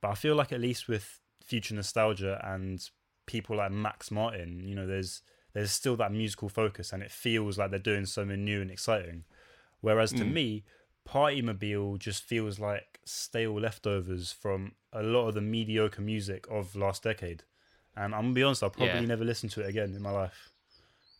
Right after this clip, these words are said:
Speaker 1: It's
Speaker 2: No, unless someone forced me.
Speaker 1: Yeah, <laughs> literally. It's just nothing, there's nothing new going on here. It just felt lazy and safe, you know?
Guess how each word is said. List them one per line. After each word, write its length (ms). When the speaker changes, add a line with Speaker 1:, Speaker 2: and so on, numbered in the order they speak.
Speaker 1:
It's 460
Speaker 2:
No, 420
unless 340
someone 240
forced 340
me. 180
Speaker 1:
Yeah, 240
<laughs> 80
literally. 600
It's 300
just 220
nothing, 680
there's 160
nothing 360
new 180
going 260
on 140
here. 140
It 80
just 140
felt 200
lazy 360
and 120
safe, 360
you 60
know? 160